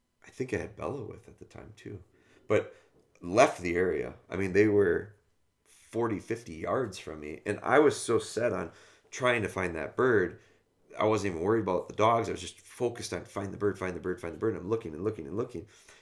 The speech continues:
And I lo-, remember looking up and realizing they are so far out of the area where that bird is. Like, I'm, I'm almost like, "God, what use-, useless dogs." I said to myself,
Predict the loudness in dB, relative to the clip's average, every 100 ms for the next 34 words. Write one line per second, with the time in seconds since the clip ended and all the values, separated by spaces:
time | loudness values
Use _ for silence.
0 | _ 0 2 2 2 0 0 0 0 -2
1 | -2 -4 -4 -8 -4 -2 0 -2 -6 -14
2 | -16 _ _ 2 2 2 -4 0 0 2
3 | 2 4 2 0 0 -2 -6 -4 0 0
4 | 0 -2 -4 -4 -2 -2 -4 -8 -14 _
5 | _ -8 -8 -8 _ _ -6 -6 -6 -6
6 | 0 2 2 0 -2 -4 -6 _ -20 -20
7 | -18 -18 -12 -10 -10 -14 -20 -20 _ -6
8 | -6 -6 -10 -12 -6 -4 -4 -8 -18 -20
9 | _ _ _ _ _ _ -10 -6 -2 -2
10 | -2 -8 -6 -6 -4 -8